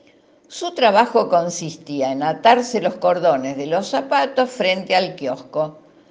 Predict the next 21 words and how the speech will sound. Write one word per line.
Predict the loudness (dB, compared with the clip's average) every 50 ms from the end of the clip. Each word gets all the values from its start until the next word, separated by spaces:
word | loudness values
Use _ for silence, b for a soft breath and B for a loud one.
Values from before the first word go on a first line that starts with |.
| b b b b b
comprar | -2 -2 -2 0 0 4 6 6 6 6 2 -2
piedritas | -2 0 0 0 0 -2 -2 -4 -2 2 4 4 4 4
de | 0 -4
encendedor | -6 -4 -2 0 0 0 2 2 4 4 4 4 4 2 0 -2 -6 -10 -8
y | -6 -6
preguntar | -6 -4 -4 -2 -2 -2 -2 -4 -4 0 2 4 4 4 2
los | 0 -4 -4
precios. | -6 -14 -12 -10 -10 -10 -10 -12 -14 -10 -6 -6 -6 -6 -8 -14 -18 -20 _ _ _ _ _ _ _ _ _ _ _ _ _ _ _ _ _ _ _ _ _ _ _ -10
Raulito | -4 0 0 2 2 0 0 -2 -2 0 0 0 0
fue | 0 0 -2 -2
el | -2 -2
iniciador | -4 -6 -4 -4 -6 -6 -6 -4 0 2 2 4 4 6 6 6 6 4 2 -4 -10 -10
de | -6 0 0 2
la | 4 4 2
empresa | 0 0 -6 -8 -6 -4 -2 -2 -2 -2 0 0 0 0 0
que | -2 -4
se | -4 0 -2 -2
relacionaba | -2 -2 -4 -2 -2 -2 -2 -2 -4 -6 -6 -6 -4 -2 0 2 4 2 2 2
con | 0 -4 -2 -2
los | -4 -6 -8
kioscos, | -12 -10 -6 -4 -4 -4 -6 -10 -12 -8 -8 -8 -8 -8 -16 -20